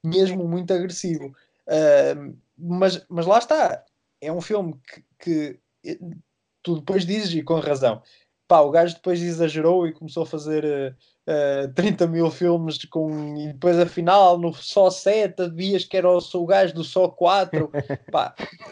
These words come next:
Speaker 1: isso, yeah, é estúpido, é, conco-, concordo plenamente contigo. Ahm, mas ao mesmo tempo também temos que, que perceber que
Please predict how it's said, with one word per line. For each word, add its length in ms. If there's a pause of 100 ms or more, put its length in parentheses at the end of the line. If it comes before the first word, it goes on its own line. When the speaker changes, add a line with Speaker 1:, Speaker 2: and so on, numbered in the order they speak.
(400)
Speaker 1:
isso, 460
yeah, 420 (520)
é 260
estúpido, 600 (200)
é, 220 (300)
conco-, 400
concordo 400
plenamente 500
contigo. 420 (500)
Ahm, 680 (500)
mas 200
ao 100
mesmo 360
tempo 340
também 320
temos 260
que, 440
que 160
perceber 640
que 360